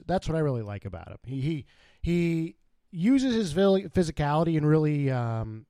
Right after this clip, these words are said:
in really creative ways too. You know, he, it's, it's not just he's throwing corners all around. He'll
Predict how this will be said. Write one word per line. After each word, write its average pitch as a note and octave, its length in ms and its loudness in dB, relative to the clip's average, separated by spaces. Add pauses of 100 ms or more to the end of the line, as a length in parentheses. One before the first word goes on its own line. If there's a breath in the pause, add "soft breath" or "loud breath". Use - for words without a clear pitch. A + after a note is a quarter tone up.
(220)
in D#3 80 -2
really E3 140 4
creative D#3 340 0
ways C#3 300 0
too. E3+ 220 6
You E3 120 0
know, C#3 140 2
he, C3 240 0
it's, D3 240 -4
it's G3+ 160 -2
not G#3+ 220 0
just F3 200 2
he's D#3 200 -2
throwing D3 320 0
corners E3 340 4
all E3+ 140 4
around. F3 340 0 (360 soft breath)
He'll A3 500 8